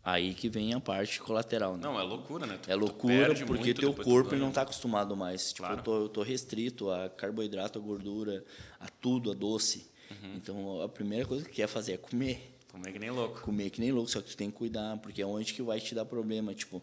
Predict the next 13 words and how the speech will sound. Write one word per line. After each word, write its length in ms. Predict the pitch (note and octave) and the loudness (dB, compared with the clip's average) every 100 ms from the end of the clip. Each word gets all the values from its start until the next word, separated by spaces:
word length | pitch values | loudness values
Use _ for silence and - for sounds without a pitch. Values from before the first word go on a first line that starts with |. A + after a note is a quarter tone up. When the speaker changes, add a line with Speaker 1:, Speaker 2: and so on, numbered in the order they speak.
| - - | -12 -2
Speaker 1:
tu 60 | |
vai 100 | G#2 | 0
ganhar 160 | G#2 A2+ | 2 4
muita 360 | A#2+ C#3 C#3+ D3 | 6 6 4 2
força 340 | B2+ B2+ - | 2 0 0
dentro 220 | A#2+ A2 | -2 -2
da 60 | A2+ | 0
academia 340 | B2+ C3 C3+ | -2 0 0
também. 340 | C#3 D#3 D3 G2 - - | -2 -4 -6 -6 -12 -14
Speaker 2:
Aham. 140 | F2 - - _ - - _ - | -14 -16 -20 _ -20 -20 _ -20
Speaker 1:
Então, 220 | G#2+ F#2+ | -16 -10
essa, 280 | F#2 G2+ G2 | -6 -4 -4
essa, 320 | D#2 A2 - | -2 0 0